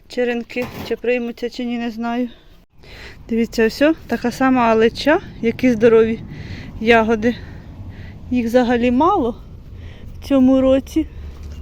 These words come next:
Але, бачите, гниє, червива. І бризкали скільки разів. Ну, тут майже немає її. А де-не-де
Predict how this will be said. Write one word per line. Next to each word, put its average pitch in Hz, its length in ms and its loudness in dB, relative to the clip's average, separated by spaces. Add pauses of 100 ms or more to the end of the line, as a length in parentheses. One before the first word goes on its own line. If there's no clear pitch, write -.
(1400)
Але, 392 220 6
бачите, 302 360 4
гниє, 254 360 4
червива. 240 540 4 (400)
І 262 100 0
бризкали 277 500 4
скільки 269 360 0
разів. 254 400 4 (840)
Ну, 381 80 -2
тут 320 180 -2
майже 294 300 6
немає 226 400 2
її. 226 200 -4 (280)
А 247 60 -10
де-не-де 240 600 -4